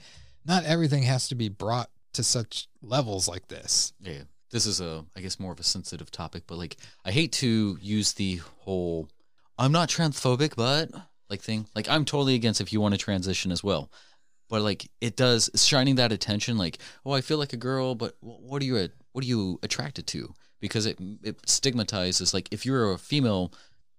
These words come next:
Speaker 2: attracted to another female, like, you're a lesbian. I mean,
Speaker 1: Yeah.
Speaker 2: that, that's what that would be.
Speaker 1: That's what I was taught.
Speaker 2: But if you wanna
Speaker 1: Yeah.
Speaker 2: transfer or transition into a male that way, that being, that attraction is, it's probably more personal. Well, it is much more personal than that. Some people,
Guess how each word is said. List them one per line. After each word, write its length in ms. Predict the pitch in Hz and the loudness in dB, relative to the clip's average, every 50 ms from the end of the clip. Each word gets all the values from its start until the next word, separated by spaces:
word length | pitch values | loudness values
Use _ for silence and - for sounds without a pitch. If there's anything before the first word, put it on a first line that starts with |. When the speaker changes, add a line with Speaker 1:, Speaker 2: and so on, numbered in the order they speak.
| - - - | -20 -12 -8
Speaker 2:
attracted 440 | - 117 - - 135 120 - - 95 | -6 -4 -2 -2 -2 -2 -2 -4 -6
to 160 | - - 117 107 | -4 -2 0 0
another 240 | 101 113 117 113 | 0 0 0 0
female, 420 | 98 - - 147 151 127 104 92 87 87 | -2 -2 0 2 2 4 4 2 2 0
like, 180 | 85 82 - | -2 -4 -2
you're 320 | 107 101 95 90 87 85 - - - _ - | -2 0 0 0 -2 -4 -6 -10 -16 _ -6
a 40 | - | -2
lesbian. 520 | 107 127 175 147 101 - - - - - - - - _ - | 0 2 2 0 0 -4 -6 -8 -12 -20 -20 -20 -20 _ -12
I 40 | 85 | -8
mean, 260 | 90 85 78 76 80 - - | -6 -6 -6 -6 -10 -14 -12
Speaker 1:
Yeah. 160 | - 101 85 85 | -10 -8 -4 0
Speaker 2:
that, 160 | 113 82 - | -2 0 2
that's 240 | 107 101 - - - | 2 0 0 0 0
what 140 | 107 95 | -2 0
that 100 | - 101 | 0 0
would 160 | 95 87 85 85 | 0 0 -2 -2
be. 260 | 113 123 101 80 76 - | -2 -2 -2 -4 -6 -8
Speaker 1:
That's 160 | - 98 - - | -10 -12 -10 -10
what 100 | - - | -6 -4
I 100 | 107 180 | -2 -2
was 140 | 185 - - | -2 -2 -4
taught. 160 | - 107 - | -4 0 2
Speaker 2:
But 80 | - - | 4 4
if 100 | 120 - | 4 6
you 60 | 127 127 | 4 6
wanna 120 | 123 117 | 6 4
Speaker 1:
Yeah. 40 | 104 | 4
Speaker 2:
transfer 440 | - - 127 117 113 107 - - 113 | 2 2 2 2 2 2 0 0 0
or 360 | 95 95 110 101 92 90 87 76 - - | 2 4 4 4 4 2 -2 -4 -6 -6
transition 540 | - - 131 117 107 110 117 110 - 120 117 | -2 0 0 0 0 2 0 0 0 0 0
into 260 | 107 98 - - 107 | -2 -2 -2 0 0
a 60 | 98 | 0
male 260 | 95 98 104 110 107 95 | 2 2 4 4 2 2
that 160 | 98 95 71 | 2 0 0
way, 200 | 90 92 90 87 | 0 0 -2 -2
that 300 | 78 76 98 90 76 - - _ _ - - | 0 0 0 0 -2 -4 -10 _ _ -20 -8
being, 260 | 98 107 104 95 92 - - | -4 -2 -2 -2 -2 -4 -6
that 280 | - 104 104 98 90 | -6 -2 -2 -2 -2
attraction 580 | 87 80 - - - 101 90 - - - 113 101 | -2 -4 -4 -2 -2 -2 -2 -2 -2 0 0 0
is, 180 | 85 76 - - - - _ _ _ _ | 0 0 -2 -4 -8 -16 _ _ _ _
it's 160 | - 139 143 | 0 0 0
probably 240 | - - 170 160 147 | 2 2 4 4 4
more 160 | 135 131 120 | 6 4 4
personal. 380 | - - 117 107 - - 123 113 - 80 | 2 2 0 0 2 2 0 0 -2 -2
Well, 100 | 90 82 | -4 -6
it 140 | 78 71 | -6 -4
is 300 | 78 92 95 85 73 - | -2 -2 -2 -2 -2 -4
much 280 | 90 87 85 80 - - | -6 -6 -6 -6 -8 -8
more 140 | 85 78 73 | -10 -10 -10
personal 400 | - - 85 80 - - 76 71 | -10 -10 -8 -8 -8 -8 -8 -8
than 80 | 76 | -8
that. 220 | 76 73 67 - - | -8 -8 -8 -4 0
Some 160 | - 113 107 | 0 0 2
people, 360 | - 120 110 - 117 101 92 | 2 0 0 2 2 0 0